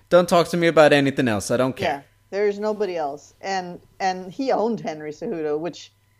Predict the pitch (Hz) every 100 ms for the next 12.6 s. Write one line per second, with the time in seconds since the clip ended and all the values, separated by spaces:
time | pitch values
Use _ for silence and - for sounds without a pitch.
0 | _ _ _ _ 208 240 277 254 269 220
1 | 220 214 220 196 175 180 220 254 285 -
2 | _ - 190 180 170 - 165 139 - -
3 | _ - 170 180 185 196 175 180 165 165
4 | 147 151 156 147 147 - _ _ _ _
5 | _ _ _ _ - 254 214 220 208 196
6 | - 190 190 185 - 190 185 175 - _
7 | _ - 220 202 - 180 165 165 160 156
8 | 156 160 165 160 156 160 165 165 - -
9 | - 196 175 180 - 208 190 185 - 185
10 | - 196 196 285 - _ _ _ _ _
11 | _ _ _ _ _ - 233 226 240 240
12 | 220 214 226 208 208